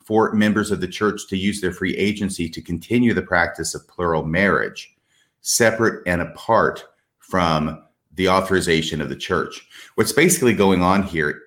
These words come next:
in this time, and actually for a substantial amount of time afterward, is that what the church is doing is they have been really, really run, been run roughshod over by the federal government.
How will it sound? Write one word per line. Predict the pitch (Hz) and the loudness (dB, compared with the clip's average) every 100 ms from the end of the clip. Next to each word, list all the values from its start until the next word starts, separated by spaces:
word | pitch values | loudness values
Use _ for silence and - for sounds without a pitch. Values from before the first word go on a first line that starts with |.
| - | -2
in | 101 | 2
this | 101 117 | 2 0
time, | - 87 82 85 | -2 -4 -4 -4
and | 90 | 0
actually | 107 120 107 90 | 0 -2 -4 -2
for | 87 - 87 82 | -2 -2 -2 -2
a | 87 | -2
substantial | - 82 113 120 - 104 | -6 -4 0 0 0 -2
amount | 92 87 | 0 0
of | 85 | -2
time | 92 87 | -4 -4
afterward, | 82 110 139 - 73 57 - _ _ _ _ _ _ _ _ - - - - - | 0 0 0 -4 -8 -8 -10 _ _ _ _ _ _ _ _ -20 -20 -20 -20 -8
is | 101 110 | -6 2
that | 110 | 4
what | 117 | 4
the | 104 | 0
church | - 160 160 | 2 2 4
is | 113 | 0
doing | 90 107 98 | 2 2 2
is | 95 92 | 0 2
they | 117 | 2
have | 117 110 92 | 4 0 0
been | 92 87 | -2 -4
really, | 92 107 107 101 | -2 0 2 0
really | 95 90 85 - - | 0 0 -2 -6 -16
run, | 76 76 95 92 76 73 - _ _ _ - | -18 -2 0 0 -2 -6 -12 _ _ _ 0
been | 110 104 | 2 6
run | 104 95 | 4 4
roughshod | 101 101 - 82 65 - _ | 2 0 0 -2 -2 -8 _
over | 98 95 90 | -2 -2 -2
by | 80 80 | -2 -2
the | 80 80 80 _ _ | -2 -6 -8 _ _
federal | - 98 87 82 | 0 2 2 0
government. | 82 73 64 - | -2 -4 -8 -14